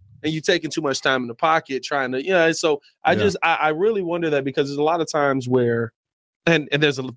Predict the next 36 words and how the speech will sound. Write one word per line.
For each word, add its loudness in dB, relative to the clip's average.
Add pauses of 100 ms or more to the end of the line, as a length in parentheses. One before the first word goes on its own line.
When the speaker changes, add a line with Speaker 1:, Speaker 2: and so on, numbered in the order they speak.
Speaker 1:
probably 0
a -2
lot -2
of -8
times -6
we -4
said -4
sack 0
today -12
where -10
he'd -2
have -10
got -6
away. -6 (300)
But 4
Speaker 2:
Mm-hmm. -4
Speaker 1:
there's 2
a 0
lot -2
of -4
Speaker 2:
Mm-hmm. -4
Speaker 1:
times 0
where, 4
to -4
me, 0 (540)
you 4
see 2
the 4
defensive 0
line 2
kinda 0
leaking 4
through, 4
or 6
even, 4
like, 2